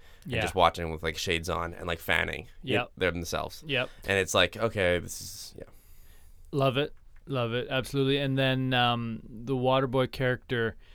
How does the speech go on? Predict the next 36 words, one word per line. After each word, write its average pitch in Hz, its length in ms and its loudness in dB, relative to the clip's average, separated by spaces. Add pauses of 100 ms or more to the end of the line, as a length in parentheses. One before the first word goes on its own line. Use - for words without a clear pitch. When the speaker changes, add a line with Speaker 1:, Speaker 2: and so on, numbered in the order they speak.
(240)
Speaker 2:
you 127 80 -6
know, 123 160 0
a 127 80 0
ball 131 400 6
bounces 120 560 0
up 117 200 2 (320)
to 117 220 0
their 110 140 0
feet 131 420 0 (300)
and, 110 400 0
uh, 104 560 2 (100)
the 104 140 -4
star 110 300 0
player's 113 340 0
like, 107 300 -2
"Hey, 147 100 2
water 147 280 8
boy, 143 200 2
toss 147 320 4
me 147 60 2
that 135 320 2
ball." 127 400 4 (480)
The 120 60 -8
water 120 180 2
boy 117 180 2
takes - 380 -2
the 123 80 -6
ball, 113 340 6
throws 120 380 -2
it 117 80 0
at 110 180 -2
the 110 80 -6
hoop. 120 400 -2 (600)
Swish. - 680 -4
Perfect 120 340 -4
shot. 110 440 0